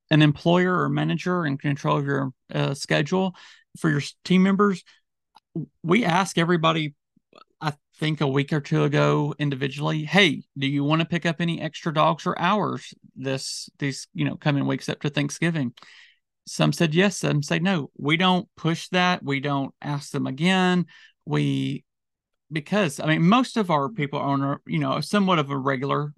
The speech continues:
you know, two, four, six, eight week schedule. Uh, but then you do have the people that, you know, may be scheduled for the week after or would have fell on Thanksgiving Day and they're now pushed out a week, whatever, and they wanna get in. So if our team members have said they'll pick up extra hours or days, then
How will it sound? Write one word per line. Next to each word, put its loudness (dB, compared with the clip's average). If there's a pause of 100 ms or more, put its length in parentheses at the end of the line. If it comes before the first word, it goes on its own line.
you -2
know, -2
two, -4
four, -6
six, -10
eight -6
week -8
schedule. -6 (460)
Uh, 4
but 0
then 4
you 4
do 4
have 6
the -4
people 0
that, -8
you 0
know, 0
may 2
be -4
scheduled -2
for -2
the -2
week -4
after -2 (160)
or 2
would 6
have 2
fell 0
on 0 (200)
Thanksgiving -2
Day 0
and 0
they're -4
now -2
pushed -6
out -4
a -6
week, -6
whatever, -2
and -4
they -4
wanna -4
get -6
in. -2 (320)
So 0
if 2
our 6
team 2
members 0
have -4
said 0
they'll 2
pick -4
up -4
extra -8
hours -6
or -10
days, -6
then -2